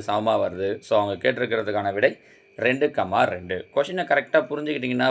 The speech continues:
போதும், விஷயம் ரொம்ப சின்னது தான். அடுத்ததா, கீழ்காண்பவர்களில் எது சமன்பாடு அல்லன்னு கேட்டிருக்காங்க.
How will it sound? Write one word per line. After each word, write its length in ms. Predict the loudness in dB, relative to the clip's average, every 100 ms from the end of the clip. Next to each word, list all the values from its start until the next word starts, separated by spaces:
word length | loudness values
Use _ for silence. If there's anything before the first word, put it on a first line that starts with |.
| 2
போதும், 300 | -2 -2 -6
விஷயம் 260 | -8 -4 -2
ரொம்ப 180 | 0 -2 -2
சின்னது 280 | -6 -4 -2
தான். 180 | -4 -6 -14 _ _ 2
அடுத்ததா, 360 | 2 4 2 2 -2
கீழ்காண்பவர்களில் 680 | -2 0 0 0 0 0 0 -2
எது 120 | -2 -2
சமன்பாடு 540 | -2 -2 2 4 6 6
அல்லன்னு 320 | 4 2 -4 -4
கேட்டிருக்காங்க. 500 | -6 -6 -8 -8